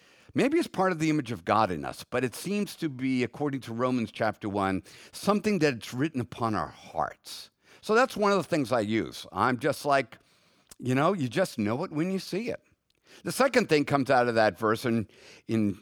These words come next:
Philippians four nine. Uh, he says, "Whatever you have learned and received and heard and seen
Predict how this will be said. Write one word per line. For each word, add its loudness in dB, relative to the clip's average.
Philippians 0
four -2
nine. 2
Uh, 2
he 0
says, 2
"Whatever 4
you -4
have 0
learned 0
and 0
received -4
and -6
heard -2
and -4
seen -4